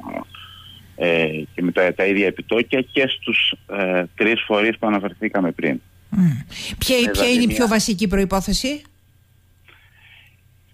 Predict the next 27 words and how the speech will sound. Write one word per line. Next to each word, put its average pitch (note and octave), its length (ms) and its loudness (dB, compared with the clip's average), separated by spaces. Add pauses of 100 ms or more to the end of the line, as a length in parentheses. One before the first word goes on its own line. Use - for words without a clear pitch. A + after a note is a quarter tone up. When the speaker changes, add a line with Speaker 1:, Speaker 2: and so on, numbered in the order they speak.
(120)
Speaker 1:
Η A#2 100 0
πιο D3 220 0
βασική D3 380 0
προϋπόθεση D3 640 0
θα B2 160 -4
πρέπει C3+ 280 0
για B2 200 2
να A#2 100 2
ενταχθεί A2 420 0
ένας B2+ 240 0
πολίτης A#2+ 480 0
στη - 140 -4
συγκεκριμένη G2+ 640 0
ρύθμιση, B2 360 0
θα A2 80 0
πρέπει A#2+ 260 0
να A#2+ 80 2
έχει A#2 160 -2
υποβάλει G#2 520 0 (380)
τις F2+ 160 -6
δηλώσεις G#2 520 0
φόρου A2+ 220 4
εισοδήματος G2+ 680 0
της - 200 -10
τελευταίας F#2 640 0
πενταετίας, F#2+ 760 0
τουλάχιστον G#2+ 920 -2